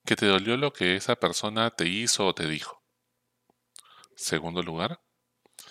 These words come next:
reza por esa persona a quien le guardas rencor, para que se arrepiente y cambie con la ayuda de Dios.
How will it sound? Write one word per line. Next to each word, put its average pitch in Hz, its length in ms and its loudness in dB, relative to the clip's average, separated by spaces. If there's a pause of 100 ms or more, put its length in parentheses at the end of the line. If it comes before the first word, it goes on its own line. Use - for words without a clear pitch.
(240)
reza 98 320 4
por 90 140 4
esa 110 160 2
persona 113 560 4
a 90 60 4
quien 95 180 -4
le 92 60 4
guardas 120 400 2
rencor, 92 500 -4 (760)
para 104 200 6
que 104 120 0
se - 140 4
arrepiente 117 560 2
y - 20 -2
cambie 135 420 2
con 113 140 -4
la 95 60 2
ayuda 90 280 0
de 78 140 0
Dios. 73 420 -8